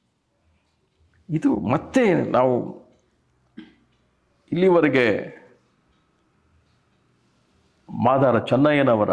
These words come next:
ವ್ಯಕ್ತಿತ್ವವನ್ನ, ವ್ಯಕ್ತಿತ್ವದ ಒಂದಿಷ್ಟು ಮುಖಗಳನ್ನ ನೋಡ್ಕೊಂಡು ಬರ್ತಾ ಇದ್ದೀವಲ್ಲ, ಅದು ಎಷ್ಟೊಂದು ಉನ್ನತವಾದದ್ದು. ಆದರೆ ಆರ್ಥಿಕವಾಗಿ ನೋಡಿದರೆ ಅವರು ಕಡು ಬಡವರು.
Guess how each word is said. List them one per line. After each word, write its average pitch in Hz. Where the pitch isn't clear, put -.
ವ್ಯಕ್ತಿತ್ವವನ್ನ, 98
ವ್ಯಕ್ತಿತ್ವದ 107
ಒಂದಿಷ್ಟು 101
ಮುಖಗಳನ್ನ 110
ನೋಡ್ಕೊಂಡು 98
ಬರ್ತಾ 80
ಇದ್ದೀವಲ್ಲ, 76
ಅದು 107
ಎಷ್ಟೊಂದು 151
ಉನ್ನತವಾದದ್ದು. 123
ಆದರೆ 139
ಆರ್ಥಿಕವಾಗಿ 160
ನೋಡಿದರೆ 92
ಅವರು 95
ಕಡು -
ಬಡವರು. 85